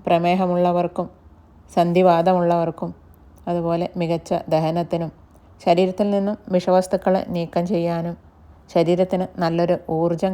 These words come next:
കിട്ടാനും ഒക്കെ ഉലുവക്കഞ്ഞി കഴിക്കാം. കർക്കിടകത്തിൽ എളുപ്പം ദഹിക്കുന്ന ആഹാരങ്ങൾ കഴിക്കണമെന്നാണ് പറയാറ്. അതുകൊണ്ടാണ് നമ്മൾ കഞ്ഞി കഴിക്കുന്നത്.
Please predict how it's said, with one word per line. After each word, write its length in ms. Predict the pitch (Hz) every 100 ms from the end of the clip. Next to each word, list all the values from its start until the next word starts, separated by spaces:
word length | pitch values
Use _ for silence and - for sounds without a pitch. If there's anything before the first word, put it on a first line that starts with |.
| 170
കിട്ടാനും 380 | 160 165 165 165
ഒക്കെ 200 | 147 180 - - - _ 175
ഉലുവക്കഞ്ഞി 540 | 170 165 165 156 160 -
കഴിക്കാം. 400 | 160 156 156 185 240 - - - - - -
കർക്കിടകത്തിൽ 580 | 208 208 233 233 220 214 226 - 196
എളുപ്പം 340 | 196 196 226 226 -
ദഹിക്കുന്ന 520 | 190 185 190 214 214 254 196
ആഹാരങ്ങൾ 520 | 190 185 185 190 185 196 -
കഴിക്കണമെന്നാണ് 800 | 175 175 180 180 165 165 165 170 -
പറയാറ്. 420 | 165 160 151 151 - 175
അതുകൊണ്ടാണ് 560 | 170 170 180 175 165 185 240
നമ്മൾ 240 | 160 165 170 - -
കഞ്ഞി 320 | 165 170 180 185 -
കഴിക്കുന്നത്. 520 | 156 156 160 151